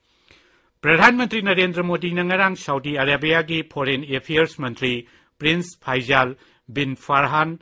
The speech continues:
ꯑꯜ ꯁꯥꯍꯒ ꯎꯅꯈ꯭ꯔꯦ꯫ ꯂꯨꯆꯤꯡꯕ ꯑꯅꯤꯅ ꯂꯩꯕꯥꯛ ꯑꯅꯤꯅ ꯇꯦꯡꯕꯥꯡ ꯄꯤꯅꯗꯨꯅ ꯄꯥꯏꯈꯠꯂꯤꯕ ꯊꯕꯛꯁꯤꯡꯒꯤ ꯃꯇꯥꯡꯗ ꯀꯨꯞꯅ ꯈꯟꯅꯈꯤ꯫ ꯁ꯭ꯔꯤ ꯃꯣꯗꯤꯅ ꯏꯅꯔꯖꯤ,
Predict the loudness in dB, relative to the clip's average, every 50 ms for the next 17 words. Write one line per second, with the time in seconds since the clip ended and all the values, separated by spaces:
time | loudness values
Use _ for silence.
0 | _ _ _ _ _ _ -6 -4 -4 -4 -6 -8 -10 -6 -2 -2 -2 -2 -2 -8
1 | -6 -8 -8 -6 -4 -4 -4 -4 -4 -8 _ _ _ _ _ _ -20 _ -6 -4
2 | -4 -2 -2 -4 -2 -2 -2 -2 -2 -2 -2 0 0 0 -2 -2 -6 -4 -2 -2
3 | -2 -2 -4 -6 -6 -4 -4 -6 -6 -6 -6 -4 -2 -2 -2 -2 -4 -10 _ -10
4 | -6 -2 -2 -2 -2 -4 -6 -6 -6 -6 -8 -6 -6 -8 -8 -6 -6 -6 -6 -6
5 | -8 -10 -10 -14 -14 -16 -12 -10 -8 -8 -4 -2 0 0 0 2 2 2 2 0
6 | -2 _ _ _ _ -10 -10 -8 -6 -8 -8 -8 -6 -4 -2 -2 -4 -2 -6 -6
7 | -6 -6 -10 _ _ _ _ _ _ _ -10 -4 -2 0 0 2 0 0 0 0
8 | 0 2 2 0 0 -2 _ _ _ _ -8 -4 -2 0 2 2 0 0 -2 -2